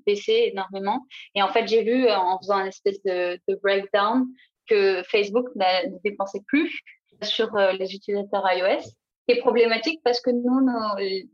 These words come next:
utilisateurs d'i O S, c'était ceux qui rapportaient le plus, qui avaient un meilleur R O A S que les Android. Et ce qu'on a vu aussi, c'est que il a plus poussé les femmes que les hommes.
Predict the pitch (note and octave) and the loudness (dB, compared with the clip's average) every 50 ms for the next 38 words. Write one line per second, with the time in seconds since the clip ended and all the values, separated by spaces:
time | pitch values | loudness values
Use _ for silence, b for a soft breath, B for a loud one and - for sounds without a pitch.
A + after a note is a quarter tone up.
0 | - - - G#3+ G3 - - - - A3 G#3+ G3+ G#3+ G3 G3 - A3 G#3+ G3 G3 | -16 -10 -10 -10 -8 -10 -6 -2 0 2 2 2 0 -4 -2 -2 -2 0 0 2
1 | F#3+ G3+ A#3 C4 B3 - - _ _ - - A3 - A3 G3+ F#3+ - F#3+ F#3 - | 2 2 2 0 -2 -6 -14 _ _ -10 -8 -8 -6 -2 -4 -4 -4 -4 -12 -12
2 | - F#3 F#3 - _ - G#3+ D4 D#4 - - _ _ _ _ _ _ _ _ - | -14 -16 -16 -16 _ -12 -10 -10 -10 -12 -16 _ _ _ _ _ _ _ _ -8
3 | - G3+ G3 G3 F#3 F#3 F3+ F#3 F#3+ G3 G3 G3 G3 F#3+ F#3 F3+ F3+ F#3 F#3 F#3+ | -6 -2 0 0 0 -2 -2 -4 -4 -2 0 0 0 0 -2 -4 -4 -4 -6 -6
4 | - - - - G#3+ G#3 G3+ G3 F#3+ F#3+ F#3 F3+ F3+ G3+ A#3+ C#4 C4 - - - | -8 -10 -8 -8 -6 -6 -6 -8 -10 -10 -8 -6 -2 -2 -2 -2 -4 -10 -16 -18
5 | - - - _ - G3+ G3+ - C4+ B3+ B3 B3 A#3 B3 C#4 B3+ A#3 A#3+ - - | -18 -20 -6 _ -2 0 2 2 4 4 6 4 4 4 6 4 4 4 2 0
6 | C#4+ E4+ F#4+ - - B3+ A#3+ B3 - G#3+ G3+ G3+ G3+ G3 G3 G3 B B B B | 0 0 0 -2 -2 -4 -2 0 2 2 4 4 4 2 2 0 B B B B
7 | B _ - G3 G3 F#3+ F#3+ F#3+ F#3 - - D4 D#4+ E4+ - - _ _ _ - | B _ -4 0 2 4 4 4 2 0 -2 -2 -2 -2 -4 -8 _ _ _ -6
8 | D4 D4 - C#4+ B3+ C4 B3+ C4 B3+ C4 C#4 C#4 C#4 C4 B3 B3+ A3+ G#3 G3 F#3+ | -4 -4 -2 0 0 0 2 2 2 4 2 0 0 2 2 2 2 2 0 -2
9 | G3+ G3+ | -4 -8